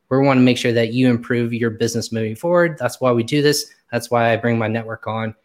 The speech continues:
to help you out in these capacities. So hopefully you learned something today, but make sure you tune in and subscribe to our channels on social media.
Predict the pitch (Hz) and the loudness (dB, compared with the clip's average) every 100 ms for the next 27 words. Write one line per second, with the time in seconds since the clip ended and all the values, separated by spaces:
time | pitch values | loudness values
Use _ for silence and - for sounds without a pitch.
0 | _ _ - 120 117 - 123 117 117 113 | _ _ -4 0 0 0 -2 -2 -4 -2
1 | 110 110 107 107 101 - 107 104 - 107 | 0 -2 -4 -8 -10 -14 -14 -12 -12 -10
2 | - 123 175 190 160 151 147 147 139 135 | -2 0 2 4 4 4 2 -2 -4 -6
3 | 143 139 143 - _ _ _ 120 156 165 | -4 0 0 -4 _ _ _ 0 2 2
4 | 196 175 143 160 147 147 139 123 123 - | 2 0 0 0 2 0 0 -4 -8 -4
5 | 131 123 127 151 160 151 143 131 120 - | -4 -2 -2 -2 -2 -2 -2 -2 -4 -4
6 | 123 117 123 131 131 127 | -6 -4 -2 0 0 0